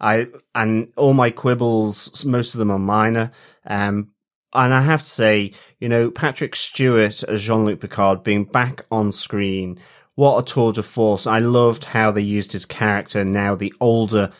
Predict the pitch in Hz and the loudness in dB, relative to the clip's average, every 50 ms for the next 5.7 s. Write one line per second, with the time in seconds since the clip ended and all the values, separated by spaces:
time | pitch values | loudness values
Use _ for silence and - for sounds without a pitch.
0 | _ _ - - 110 104 104 104 95 - 107 98 95 95 - - 98 95 95 - | _ _ -6 -2 0 2 2 0 0 -2 -4 -4 -4 -4 -4 -4 -4 -6 -4 -2
1 | 110 101 98 95 95 98 - - 95 - - - 101 98 95 95 92 92 90 - | -2 0 0 0 -2 -4 -6 -10 -14 -8 -2 0 2 2 2 2 0 -2 -4 -6
2 | - - - _ _ _ _ - 117 110 107 107 110 - _ _ _ _ _ _ | -12 -20 -20 _ _ _ _ -6 -2 -2 -2 -2 -2 -6 _ _ _ _ _ _
3 | _ - 185 185 196 202 190 - 180 175 185 180 - - - 214 214 208 185 156 | _ -10 -4 0 0 0 0 -2 -4 -4 -4 -4 -4 0 2 4 4 4 4 4
4 | 135 127 117 117 113 117 113 - - 113 104 - 110 101 98 - - 104 101 98 | 4 4 4 4 4 2 2 0 -2 -2 -2 -2 -2 -2 -2 -2 -2 -2 -2 -2
5 | 95 - 135 127 - - 139 131 123 120 113 107 - | -2 -2 -2 -2 0 2 2 4 4 2 0 -2 -6